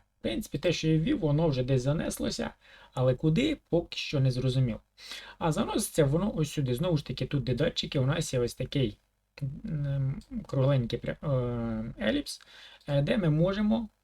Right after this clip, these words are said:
його відобразити, тобто показати, бачимо, що відповідь П, тобто те число, яке є, яке я показав. Ну, я поки що вимкну. Е, нам наші змінні, точніше, наші значення змінних потрібно десь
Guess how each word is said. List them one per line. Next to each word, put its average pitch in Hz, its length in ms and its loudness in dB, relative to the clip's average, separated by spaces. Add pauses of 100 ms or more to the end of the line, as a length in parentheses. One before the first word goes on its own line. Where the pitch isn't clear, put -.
його 147 340 2
відобразити, 135 680 4
тобто - 240 -8
показати, - 400 -2
бачимо, 147 340 0
що 135 120 -4
відповідь 165 360 -4
П, 117 140 -4
тобто - 220 -8
те 151 180 -2
число, 196 320 -6
яке 165 340 -2
є, 135 480 0
яке 143 500 2
я 156 220 2
показав. 123 680 -4
Ну, 269 80 -4
я 330 140 -2
поки - 240 -8
що - 200 -8 (180)
вимкну. 131 360 0 (1000)
Е, 147 300 2
нам 415 240 0 (220)
наші 156 720 0
змінні, 151 540 4
точніше, 147 340 0
наші 170 220 0
значення 127 520 0
змінних 107 680 -4
потрібно 170 680 0
десь 139 480 -2